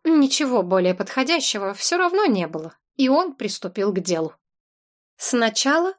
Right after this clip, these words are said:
осторожно сдвинул несколько досок настила, чтобы расширить отверстие. При этом старался не шуметь, чтобы не привлечь внимание Сониного похитителя. Когда отверстие в полу стало достаточно широким для человека,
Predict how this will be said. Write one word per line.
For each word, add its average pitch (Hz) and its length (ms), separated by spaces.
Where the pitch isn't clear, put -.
осторожно 262 920
сдвинул 233 600
несколько 220 640
досок 208 500
настила, 262 640
чтобы 269 340
расширить 240 580
отверстие. 185 840
При 190 140
этом 185 240
старался 196 540
не 202 120
шуметь, 240 480
чтобы 180 320
не 180 120
привлечь 247 480
внимание 180 560
Сониного 180 500
похитителя. 180 800
Когда 247 400
отверстие 254 640
в - 140
полу 233 340
стало 214 460
достаточно 208 880
широким 196 560
для 311 160
человека, 311 720